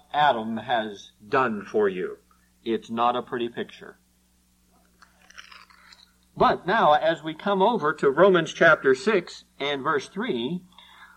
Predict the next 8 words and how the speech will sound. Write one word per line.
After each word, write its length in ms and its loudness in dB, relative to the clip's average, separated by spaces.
we 160 10
learn 300 6
that 200 4
we 160 2
have 300 -2
been 160 -2
identified 1200 0
with 200 -4